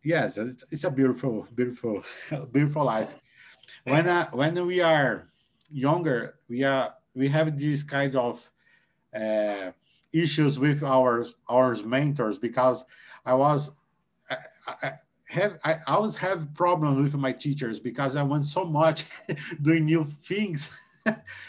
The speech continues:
But you, and the teachers, "No, no, it's not the way." first you, you need to do this, <laughs> that, we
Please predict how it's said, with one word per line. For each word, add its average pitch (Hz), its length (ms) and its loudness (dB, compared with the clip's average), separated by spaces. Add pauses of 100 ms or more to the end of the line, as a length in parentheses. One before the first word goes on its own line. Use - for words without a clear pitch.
(260)
But 156 160 -6
you, 156 200 4
and 156 180 4
the 165 100 4
teachers, 156 280 0
"No, 143 260 2
no, 131 200 2
it's 110 180 -6
not 135 260 0
the 151 140 -2
way." 131 320 0 (300)
first 139 320 2
you, 143 240 -2
you 139 140 0
need 143 200 0
to 151 120 0
do 151 180 4
this, 143 560 2
<laughs> 151 480 0
that, 147 340 0
we 151 240 0